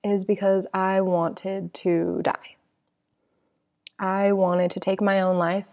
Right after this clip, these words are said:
so badly, so badly. It was all I could think about. Every single day, all I could think about is, "Am I gonna end it today?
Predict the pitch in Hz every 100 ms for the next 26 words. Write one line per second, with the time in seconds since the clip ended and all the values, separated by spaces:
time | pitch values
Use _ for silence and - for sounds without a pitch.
0 | _ - - 185 180 202 180 165 190 220
1 | 254 254 - _ _ _ _ - - 254
2 | 254 214 180 180 - - _ _ _ _
3 | _ _ _ 208 220 - 208 196 190 196
4 | - 170 - - - _ _ _ _ _
5 | _ _ _ _ 214 208 190 202 190 185
6 | 190 196 196 190 190 185 180 170 175 180
7 | - - _ _ _ 196 180 180 202 208
8 | 233 247 247 277